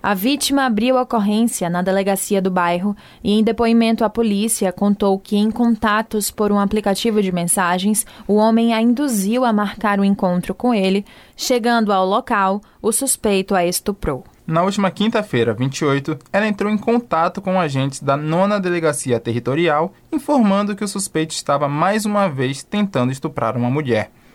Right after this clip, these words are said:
Speaker 2: A vítima, desta vez, seria uma amiga dela.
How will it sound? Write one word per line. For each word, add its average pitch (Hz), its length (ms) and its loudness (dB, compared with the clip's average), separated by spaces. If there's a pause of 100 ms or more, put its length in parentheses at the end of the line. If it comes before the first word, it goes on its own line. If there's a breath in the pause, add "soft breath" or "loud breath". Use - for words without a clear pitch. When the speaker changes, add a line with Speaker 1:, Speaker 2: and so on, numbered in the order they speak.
(180 soft breath)
Speaker 2:
A 196 140 0
vítima, 202 560 -4
desta 131 320 0
vez, 143 320 -4 (180 soft breath)
seria 170 300 0
uma 190 140 2
amiga 175 400 2
dela. 107 360 0